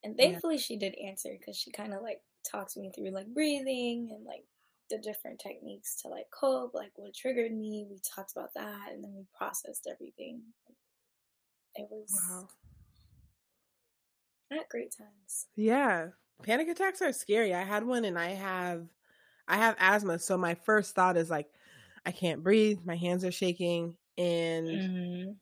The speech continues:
Speaker 2: I was like, "Where's my asthma pump?" So I'm thinking, "Okay, this is just a random asthma
Speaker 1: Asthma
Speaker 2: pump. Maybe,
Speaker 1: attack.
Speaker 2: like, I breathed in some dust, I didn't realize it." And I remember taking the pump, and I've had asthma all my life, so I know, like,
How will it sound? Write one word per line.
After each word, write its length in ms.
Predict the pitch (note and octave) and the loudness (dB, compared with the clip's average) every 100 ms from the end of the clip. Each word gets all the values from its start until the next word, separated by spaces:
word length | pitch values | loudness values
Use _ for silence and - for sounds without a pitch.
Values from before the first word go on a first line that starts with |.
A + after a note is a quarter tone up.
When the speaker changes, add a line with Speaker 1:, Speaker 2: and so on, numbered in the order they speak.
| _ _ | _ _
Speaker 2:
I 360 | F3 F3+ F3 F3 | 4 6 6 4
was 140 | E3+ | 0
like, 260 | E3+ D#3+ - _ _ - | -2 -4 -8 _ _ -2
"Where's 260 | F#3 F3+ | 2 2
my 100 | E3 | 0
asthma 260 | D3 F3 F3 | -2 -2 -2
pump?" 180 | D#3+ D3 | -6 -6
So 100 | - | -2
I'm 100 | D#3+ | -2
thinking, 480 | E3 E3 E3 D3+ D3+ - | -2 -4 -4 -6 -8 -10
"Okay, 260 | F#3 E3 D3 | -8 -6 -6
this 240 | E3+ - | -8 -10
is 160 | F3 D#3+ | -10 -6
just 180 | E3 E3 | -6 -4
a 80 | D3+ | -4
random 480 | D3+ D#3+ G#3+ D4+ | -2 0 0 0
asthma 280 | D4+ D4 G3+ | 0 4 4
Speaker 1:
Asthma 200 | G3+ G3 | 4 2
Speaker 2:
pump. 20 | F#3+ | 0
Maybe, 260 | G3 - G3 | 0 2 2
Speaker 1:
attack. 40 | |
Speaker 2:
like, 140 | F3+ - - | 0 -2 -10
I 40 | |
breathed 380 | E3 E3 F3+ F3+ | -2 2 2 2
in 120 | F3 F3 | 0 -2
some 260 | F3+ E3 | -4 -4
dust, 360 | D#3+ E3+ A#3+ - | 0 2 0 -2
I 60 | E3 | -2
didn't 200 | F3 C3 | -2 -2
realize 440 | E3+ B3 C4 C4+ | 0 2 2 2
it." 220 | C#4 C4+ - _ _ _ _ - | 2 0 -4 _ _ _ _ 4
And 280 | G3 F#3+ F#3 | 8 8 8
I 40 | |
remember 280 | G3+ G#3+ G3 | 8 8 6
taking 340 | - G3+ G3 | 4 4 4
the 60 | F3+ | 0
pump, 380 | - G#3+ F#3+ F#3 - | 4 4 4 2 -2
and 160 | F#3 E3+ | -2 -2
I've 120 | F#3 | 0
had 140 | A3 G3+ | 4 6
asthma 260 | F#3 F3+ | 4 2
all 100 | D#3+ | 0
my 120 | E3 | 0
life, 240 | D#3+ D#3 D#3+ | 0 0 0
so 160 | - | 2
I 120 | E3 E3 | 4 4
know, 280 | F3+ F#3 F3 | 4 6 6
like, 160 | D#3 | 4